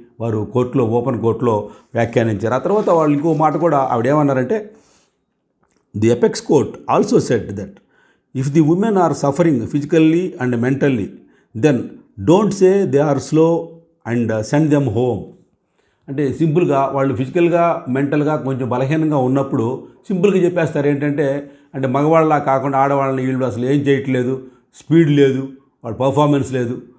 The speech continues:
వాళ్ళు పంపించేసేయండి ఇంటికి. అంటే ఇట్లా సింపుల్గా అనేస్తున్నారు. అంటే విచక్షణ, ఆ, ఆ లేకుండా అంటే వాళ్ళు, ఆ, డిస్క్రిమినేషన్ జరుగుతూ ఉంది అనేది ఆ-, ఆవిడ ఫీల్ అయిన మాట. ఆ డిస్క్రిమినేషన్ అనే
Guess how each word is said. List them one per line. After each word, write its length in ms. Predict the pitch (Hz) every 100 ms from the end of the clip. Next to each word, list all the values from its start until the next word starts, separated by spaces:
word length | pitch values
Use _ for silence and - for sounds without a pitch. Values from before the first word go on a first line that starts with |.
| _ 123
వాళ్ళు 160 | 120
పంపించేసేయండి 500 | 143 147 147 135 123
ఇంటికి. 320 | 123 110 110 - -
అంటే 460 | 151 185 170 - - 127
ఇట్లా 240 | - 131
సింపుల్గా 520 | - 196 208 208 143 - - _ _ -
అనేస్తున్నారు. 460 | 135 160 147 - 135
అంటే 240 | 160 208
విచక్షణ, 580 | 175 - - 220 226 190 170 185 185 139
ఆ, 420 | 139 135 131 127
ఆ 100 | 131
లేకుండా 480 | 135 143 143 143 139
అంటే 220 | 131 139
వాళ్ళు, 380 | 139 131 127 120 - - _ 123
ఆ, 200 | 123 117 123
డిస్క్రిమినేషన్ 680 | 147 220 226 208 196 165
జరుగుతూ 340 | 151 151 147 139
ఉంది 260 | 139 143
అనేది 560 | 131 127 127 147 135 - 123
ఆ-, 220 | 127 123 -
ఆవిడ 280 | 120 123 113
ఫీల్ 180 | 147 139
అయిన 160 | 123
మాట. 220 | 113 104 - - _ -
ఆ 40 | 123
డిస్క్రిమినేషన్ 560 | 127 - 165 165 139
అనే 200 | 147 139